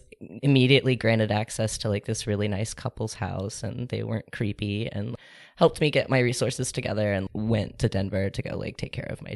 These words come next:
dad 'cause he was sick, and hung out there. And then I stayed in Kansas City for a number of years, then went to Austin. From Austin,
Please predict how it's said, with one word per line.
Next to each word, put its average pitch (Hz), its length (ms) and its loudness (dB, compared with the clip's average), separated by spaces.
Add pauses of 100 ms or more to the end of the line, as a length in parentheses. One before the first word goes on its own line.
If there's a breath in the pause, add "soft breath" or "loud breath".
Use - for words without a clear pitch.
dad - 300 -10
'cause - 160 -10
he - 160 -12
was - 100 -8
sick, - 460 -10
and 170 320 -8 (220)
hung 143 180 -4
out - 180 -8
there. 131 320 2 (300 loud breath)
And 175 220 6
then 175 280 10
I 151 280 8
stayed 151 360 4
in 143 160 4
Kansas 135 360 0
City 131 320 2
for 135 420 2
a 131 80 0
number 135 300 2
of 139 80 0
years, 143 680 4
then 127 300 -2
went 120 260 -4
to 120 680 0 (520 soft breath)
Austin. 139 920 2
From 120 200 -2
Austin, 117 720 0